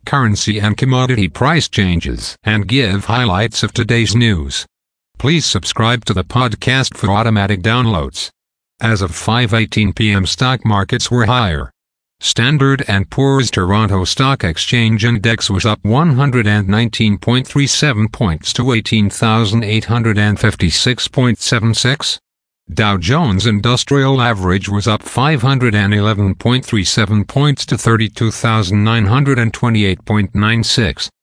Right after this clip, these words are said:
The Nasdaq was up one hundred and fifty-five point zero nine points to fourteen thousand three hundred and thirty-five point five one.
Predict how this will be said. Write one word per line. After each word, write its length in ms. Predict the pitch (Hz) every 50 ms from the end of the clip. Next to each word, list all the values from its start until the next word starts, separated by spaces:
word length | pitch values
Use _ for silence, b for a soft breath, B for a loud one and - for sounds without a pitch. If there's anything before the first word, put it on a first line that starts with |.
| _ _ _ _ _ _ _
The 140 | - 101 98
Nasdaq 840 | 101 117 139 165 147 120 117 117 101 - 113 104 101 95 95 - 101
was 140 | 104 98
up 180 | 113 107 107 -
one 320 | 101 107 123 160 175 143
hundred 300 | 120 139 143 139 139 131
and 140 | 120 113 107
fifty-five 680 | - 117 104 - - 107 - - 107 113 117 117 101 -
point 240 | - 107 104 98 80
zero 460 | 76 82 110 131 147 143 101 107 120
nine 340 | 123 110 104 107 117 117 104
points 420 | - - 139 147 147 131 - -
to 120 | - - 98
fourteen 540 | - - 117 117 113 - - - 110 107 101
thousand 540 | - - 110 104 101 104 92 85 98 90
three 260 | 78 - 107 117 123 110
hundred 340 | 107 117 120 113 110 98
and 160 | 101 98 98 -
thirty-five 640 | - 113 107 95 - - - 135 160 180 160 -
point 260 | - - 101 104 104
five 380 | - - - 120 135 135 107 90
one. 340 | 101 107 101 85 71 67